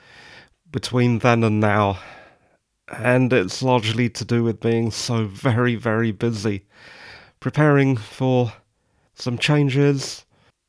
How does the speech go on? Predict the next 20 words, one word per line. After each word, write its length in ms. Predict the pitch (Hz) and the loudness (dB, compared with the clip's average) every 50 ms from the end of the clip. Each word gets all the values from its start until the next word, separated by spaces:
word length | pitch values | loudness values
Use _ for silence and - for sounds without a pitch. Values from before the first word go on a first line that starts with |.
| _ - | _ -16
and 640 | - 123 139 156 156 160 165 160 147 - - - - - | -10 -4 0 2 4 4 4 4 2 -2 -6 -18 -14 -8
just 260 | - - 220 - - | -4 -4 -4 -2 -2
lots 380 | 202 226 240 240 - 190 - | -2 0 0 0 0 0 -2
of 120 | 196 165 147 | -2 0 0
other 220 | 156 160 131 127 | -2 -2 -2 -4
things, 760 | 107 - - 120 120 117 110 107 101 98 90 - - - - | -4 -4 -4 -2 -2 0 0 0 -2 -4 -6 -8 -12 -12 -6
lots 300 | - 151 175 - - - | -2 -2 -2 -2 -4 -6
of 80 | 127 123 | -2 -2
annoying 680 | 123 120 113 120 131 135 135 127 123 123 117 113 107 - _ _ - _ _ - | 0 0 0 0 0 2 2 0 0 -2 -2 -4 -8 -10 _ _ -20 _ _ -4
other 240 | - 131 120 120 110 | -2 -2 -2 -2 -4
things. 420 | - - 110 101 101 98 90 - | -4 -4 -2 -2 -2 -4 -4 -6
If 140 | 127 - - | -6 -2 -2
you've 160 | 156 143 170 | -2 2 2
read 260 | 208 190 170 - 151 | 2 2 2 0 0
my 300 | 151 147 143 143 143 131 - _ - - - - - - | 2 4 4 4 2 0 -2 _ -20 -20 -20 -20 -16 -6
Twitter 300 | - - 208 - 185 170 | 0 0 0 2 0 -2
feed 460 | - 190 190 190 185 180 170 151 - - - - - - | 2 2 4 4 4 4 2 0 -6 -20 -20 -20 -10 -4
and 160 | 139 143 131 | -4 -2 -2
see 380 | - - 151 156 156 151 143 131 - - | -2 -2 0 0 2 0 0 -4 -6 -8
me 460 | - 135 139 143 135 139 139 131 113 | -4 0 2 2 2 2 0 0 -2